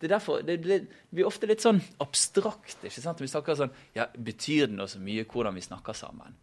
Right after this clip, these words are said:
Betyr det noe så, er ikke det bare, liksom, er ikke det bare ord? Ehm, det må jeg bare si, jeg synes det er kjempeviktig. Eh, og, eh, du nevnte, altså, ja, jeg har skrevet en doktorgrad,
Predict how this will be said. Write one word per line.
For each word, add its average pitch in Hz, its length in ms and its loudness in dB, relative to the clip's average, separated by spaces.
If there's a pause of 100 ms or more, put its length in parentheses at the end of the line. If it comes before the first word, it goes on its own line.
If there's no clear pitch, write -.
(160)
Betyr 131 380 2
det 104 80 -4
noe - 100 -10
så, - 160 -8
er - 80 0
ikke 123 220 0
det 113 100 0
bare, 101 320 -4
liksom, 104 240 -10
er 120 80 -8
ikke 120 160 -6
det 98 80 -10
bare 107 240 -4
ord? 113 380 -2 (880)
Ehm, 110 300 -4 (260)
det 160 160 2
må 104 160 -2
jeg 165 160 0
bare 151 160 0
si, 135 220 -2 (1040)
jeg 127 160 -2
synes 123 240 -6
det 120 160 -6
er 113 80 -8
kjempeviktig. 110 640 -10 (560)
Eh, 110 160 -2
og, 113 400 -6
eh, 104 240 -8
du 107 80 -12
nevnte, 113 480 -10
altså, 110 240 -8 (180)
ja, 127 220 -6
jeg - 80 -12
har 123 160 -12
skrevet 113 240 -12
en 101 100 -8
doktorgrad, 113 460 -8